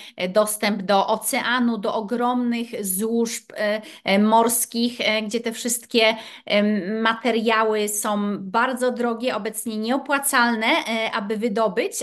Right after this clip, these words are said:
ale technologia idzie do przodu. I co się stanie, jak będziemy mogli je wydobywać, kto będzie pierwszy,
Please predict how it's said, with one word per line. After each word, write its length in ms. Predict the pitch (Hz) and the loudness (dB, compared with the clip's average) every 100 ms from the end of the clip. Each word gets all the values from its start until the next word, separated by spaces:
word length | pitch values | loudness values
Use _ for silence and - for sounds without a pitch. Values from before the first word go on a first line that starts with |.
| - | -6
ale 360 | 240 247 277 302 | -4 -2 0 -2
technologia 840 | 311 277 - 254 247 247 247 247 | -4 -10 -8 -2 0 2 2 0
idzie 220 | 233 233 | -2 -4
do 140 | 240 233 | -6 -8
przodu. 460 | - 254 196 185 - | -2 0 0 -2 -6
I 120 | 240 | -8
co 260 | - - 320 | -4 -2 -2
się 200 | - 254 | 0 0
stanie, 500 | - 247 247 254 247 | 2 4 4 2 0
jak 280 | 226 220 214 | 0 0 0
będziemy 300 | 226 226 214 | -2 -2 -2
mogli 220 | 208 208 | -4 -2
je 100 | 196 | -2
wydobywać, 680 | 202 202 185 220 220 226 - - _ | -2 -2 0 2 2 0 -8 -18 _
kto 320 | - - 294 | -10 0 0
będzie 380 | 339 302 277 285 | 2 2 0 -6
pierwszy, 680 | 262 262 262 254 - 254 | -4 -2 -2 -6 -4 -4